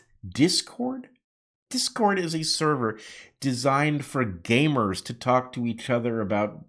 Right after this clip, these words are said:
fanciful worlds that don't exist. And if you think you are so good at figuring out what the truth is that you can tell people who is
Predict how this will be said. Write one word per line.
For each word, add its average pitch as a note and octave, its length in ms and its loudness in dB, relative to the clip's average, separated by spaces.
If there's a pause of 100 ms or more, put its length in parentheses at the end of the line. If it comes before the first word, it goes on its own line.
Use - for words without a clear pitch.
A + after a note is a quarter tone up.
(580)
fanciful A#2+ 640 -8
worlds A#2 300 -2
that G2 140 -6
don't F#2+ 220 -2
exist. F2 480 -6 (420)
And A#2 120 0
if A2+ 120 0
you D3+ 340 2
think D#3+ 560 0 (240)
you C#3+ 880 2
are G#2+ 200 2
so E3 500 2
good E3 240 2
at - 160 -2
figuring C3+ 380 0
out A2+ 180 -2
what A2 160 -6
the - 80 -8
truth D#3 380 -2
is F2+ 360 -4 (340)
that G#2 200 0
you G2 300 -4
can C#3 420 -4 (640)
tell B2 400 0
people D3 580 -4
who C#3+ 460 0
is A#2+ 220 -2